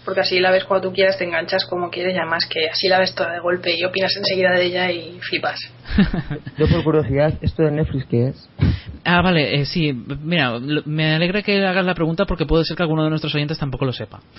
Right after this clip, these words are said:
Speaker 2: Netflix es una plataforma donde un, una especie de, una empresa comercial que lo que se dedica es a vender streaming de películas y series de televisión. Lo que hace es, a cambio de una cuota de suscripción mensual, eh,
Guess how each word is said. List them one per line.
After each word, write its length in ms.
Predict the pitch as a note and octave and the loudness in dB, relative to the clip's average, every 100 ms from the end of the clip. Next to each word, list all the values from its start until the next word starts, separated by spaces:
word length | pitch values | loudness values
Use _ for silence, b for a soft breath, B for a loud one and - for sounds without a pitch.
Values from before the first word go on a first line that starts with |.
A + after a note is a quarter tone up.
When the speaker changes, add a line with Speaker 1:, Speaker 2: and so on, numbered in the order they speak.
| B B B | B B B
Speaker 2:
Netflix 480 | E3+ F#3+ G#3 A3+ - - | -6 -4 -2 -4 -4 -6
es 180 | E3+ | -4
una 240 | F#3+ F3+ E3+ | -4 -4 -2
plataforma 680 | D#3+ D#3 C#3 - E3 F3 - | -4 -6 -4 -2 -2 -4 -6
donde 640 | D3 C#3+ C#3 C3+ C3+ C3+ | -6 -6 -4 -4 -4 -4
un, 220 | D3 D3 - | -4 -8 -8
una 140 | D3+ | -8
especie 300 | D3+ E3 E3 | -6 -4 -2
de, 80 | D#3 | -2
una 140 | D#3 F3 | -2 0
empresa 320 | F3+ F3 E3+ | 0 -2 -2
comercial 460 | F3 D#3 E3 E3+ | -2 0 0 0
que 140 | F3 F3 | 0 0
lo 140 | D3 | 0
que 120 | C#3+ | -2
se 120 | C#3 C#3 | -2 -2
dedica 360 | C3+ C#3+ E3+ | -2 0 0
es 200 | F3 E3+ B B | 0 -2 B B
a 100 | - | -2
vender 240 | C#3 C#3 D3 | 0 2 0
streaming 380 | D3+ D#3+ D#3+ D#3+ | -2 -2 -2 0
de 80 | D3+ | 0
películas 340 | C#3 C3+ D3+ | -2 0 -2
y 60 | C#3+ | -2
series 240 | C3 C3 | -4 -4
de 80 | C#3 | -6
televisión. 560 | B2 A#2 A2+ - G#2 G#2 - B B B B | -6 -6 -6 -8 -12 -12 -20 B B B B
Lo 120 | C#3+ | 0
que 100 | D3+ | 0
hace 400 | D3 D#3+ E3+ F3 | 0 2 2 2
es, 120 | F3 - | 0 -2
a 80 | C#3+ | -2
cambio 220 | D3 D#3 | 0 0
de 40 | |
una 140 | D#3 D#3 | 0 0
cuota 600 | E3 D#3+ D#3 D3+ D3 C#3+ | 0 0 0 0 0 -2
de 120 | D3 | -2
suscripción 480 | C#3+ C3 C3+ D3 C#3+ | -4 -4 -2 0 0
mensual, 480 | C#3+ C3+ E3+ G#3+ C4 B B B B | -2 -2 -2 -4 -10 B B B B
eh, 760 | - C#3 C3+ C3 B2+ B2 - E2+ | -4 0 0 0 -2 -2 -4 -10